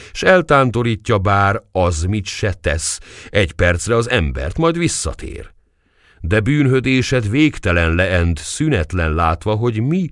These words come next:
rontni vágyol, szép és nemesnek új csírája lesz.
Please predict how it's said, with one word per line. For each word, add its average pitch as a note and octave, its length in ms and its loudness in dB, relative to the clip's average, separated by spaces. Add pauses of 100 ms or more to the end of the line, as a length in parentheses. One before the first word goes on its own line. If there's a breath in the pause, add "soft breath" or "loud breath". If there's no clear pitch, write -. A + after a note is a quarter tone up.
(140)
rontni A#2 540 0
vágyol, C2 640 -4 (240 loud breath)
szép B2 460 0
és C#3+ 240 2
nemesnek A#2+ 580 -2
új C3 200 2
csírája C2 580 -4
lesz. - 480 -8